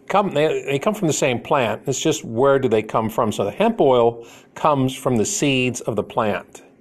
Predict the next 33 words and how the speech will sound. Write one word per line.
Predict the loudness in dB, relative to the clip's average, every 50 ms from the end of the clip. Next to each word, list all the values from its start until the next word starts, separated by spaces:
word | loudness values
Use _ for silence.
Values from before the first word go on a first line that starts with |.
| -20 -20 -20 -20 -20 -20 -20 _ _
And, | -8 -4 -2 0 0 2 2 2 2 0 -2 -2 -4 -6 -4
um, | -2 0 2 2 2 0 -2 -4 -6
C | -4 -2 -2 -2
B | 0 0
D | 0 2 4
oil | 4 4 4 4 2 0
comes | -2 -2 -2 -2 -2
from | -2 -2 -2 0 0 -2 -4 -6 -10 _ -20 -20 -20 _ _ _
the | -6 -4 -2 0
aerial | 2 2 4 4 4 4 2 0
part | 0 0 0 2 2 2
of |
the | 0 0
plant, | -2 -2 -4 -4
the | -4
stuff | -2 -2 -2 -2 -4
above | -4 -2 0 0 2 2
the | 0 -2
ground, | 0 0 0 2 2 2 2 2 0 0
like | 0 -2 -2 -2
the, | -2 0 0 0
uh, | 0 0 0 -2 -4
flower, | -6 -10 -6 -2 0 2 2 2 2 2 2 2 2 0 -2 -4 -8 -20 -20 -20 -20 -20 -20 _ _ -6
the, | -4 -4 -2 -2
uh, | -2 -4 -4 -4 -6 -6 -8 -14 -16 -16 -10 -4
leaves | -2 0 0 0 0 0 0 0 -2 -2 -2
and | -2 -2
the | -2
stalks | -4 -2 0 2 2 4 2 2 -2 -4 -6 -6 -4
and | -4 -2
stuff | -2 -4 -2 -2 -2
like | -2 -2 -2 -2
that. | 0 0 0 0 -2 -6